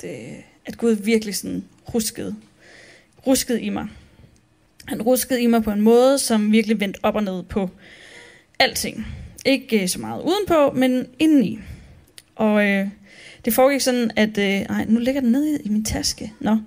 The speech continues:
Øhm, men jeg var i gang med en bog. Det kan være, min assistent vil hente den til mig, så jeg lige kan vise den. Men det er sådan lidt en, øh, anderledes andagsbog, fordi den ikke, øh, handler så meget om at studere en hel masse, men den handler meget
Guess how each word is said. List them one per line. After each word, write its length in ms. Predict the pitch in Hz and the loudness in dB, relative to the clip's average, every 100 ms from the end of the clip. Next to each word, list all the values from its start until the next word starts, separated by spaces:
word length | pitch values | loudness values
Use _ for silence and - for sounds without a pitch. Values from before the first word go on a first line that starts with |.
| - - - - | -8 -20 -10 2
Øhm, 600 | 233 226 220 208 214 220 _ _ _ | 4 6 4 2 -2 -6 _ _ _
men 100 | 240 | 2
jeg 120 | 240 | 4
var 60 | 233 | 4
i 40 | |
gang 240 | 240 240 240 | 0 -2 -2
med 80 | |
en 80 | 254 | -2
bog. 340 | - 320 - - - _ _ _ _ _ _ - - _ | 2 0 0 -8 -20 _ _ _ _ _ _ -20 -20 _
Det 80 | - | -18
kan 100 | 202 | -12
være, 120 | - - _ _ _ | -12 -12 _ _ _
min 140 | 220 220 | 0 2
assistent 640 | 220 - - - 285 - | 0 -4 -6 -6 -10 -12
vil 80 | 233 | -10
hente 220 | 269 - | -8 -8
den 80 | - | -10
til 160 | - - | -10 -8
mig, 100 | 277 - - - - - - - - | -10 -12 -16 -14 -12 -10 -10 -12 -2
så 120 | 269 | 2
jeg 80 | 254 | 2
lige 120 | 269 | 2
kan 100 | 254 | 0
vise 260 | 294 320 - | 0 0 -4
den. 140 | 269 - - - - _ _ - - | -6 -8 -18 -20 -20 _ _ -20 -6
Men 80 | 226 | 0
det 60 | |
er 40 | 262 | 2
sådan 140 | 294 | 4
lidt 140 | 285 285 | 2 4
en, 160 | 269 | 4
øh, 520 | 247 233 220 214 214 - - _ - | 6 6 6 4 0 -4 -14 _ 0
anderledes 520 | 226 269 233 202 - - | 2 4 2 0 -4 0
andagsbog, 680 | 220 233 190 - - 190 175 - - | 2 2 0 -4 -4 -4 -4 -12 -8
fordi 180 | 214 | 0
den 200 | 226 254 | 2 4
ikke, 500 | 269 269 - 226 196 | 2 0 0 0 2
øh, 60 | 180 - - - - | -2 -4 -16 -20 -4
handler 220 | 233 226 | 2 4
så 100 | 233 | 4
meget 280 | 214 196 202 | 2 4 4
om 120 | 180 | 2
at 60 | - | 0
studere 360 | - 220 311 311 | -4 0 2 4
en 80 | |
hel 200 | 302 294 | 4 2
masse, 240 | 262 240 254 | 2 0 2
men 140 | 240 | 2
den 120 | 226 | 4
handler 260 | 220 240 247 | 4 4 2
meget 300 | 233 214 220 | 2 2 0